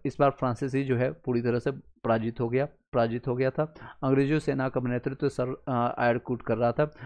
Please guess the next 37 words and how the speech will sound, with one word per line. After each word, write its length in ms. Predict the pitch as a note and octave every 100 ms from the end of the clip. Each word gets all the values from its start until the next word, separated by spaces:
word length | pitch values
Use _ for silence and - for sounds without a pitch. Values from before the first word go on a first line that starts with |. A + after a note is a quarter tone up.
| B2+ - -
जबकि 280 | C#3 -
फ्रांसीसी 560 | C3 B2 B2+ - C#3+ D3
सेना 280 | - C3 B2+
का 120 | B2
नेतृत्व 400 | B2 A#2+ A#2+ C3
जो 80 | A#2+
है 100 | A#2+
काउंट 420 | - B2+ B2 A#2
डी 420 | A#2 A#2+ C3 - _ - C3+
लाली 340 | A2+ A2+ A#2
कर 160 | - G#2+
रहा 140 | A2+
था, 120 | A#2
लाली 320 | A#2+ A2+ A2+
ने 140 | A#2 A#2+
किया 180 | - -
था। 240 | C3 C#3+ - - - -
नेक्स्ट 200 | C#3+ D3
क्वेश्चन 340 | - C#3+ - C#3+
है 140 | D#3+ - -
दस 220 | B2+ B2 B2
नंबर, 200 | A#2 - - - -
खाली 180 | - C#3
जगह 200 | D3+ D#3+
वर्षों 320 | D#3+ D3+ D3
में 140 | D#3+ E3
टीपू 240 | C#3 C3+
सुल्तान 320 | C#3 C3+ C#3+
और 80 | C#3
ब्रिटिश 260 | B2+ B2 C3+
ईस्ट 160 | C#3 -
इंडिया 280 | C3 B2 B2
कंपनी 360 | C3 B2 C3
के 120 | C#3
बीच 200 | C3 B2+
में 120 | C#3+ C3
ब-, 160 | B2+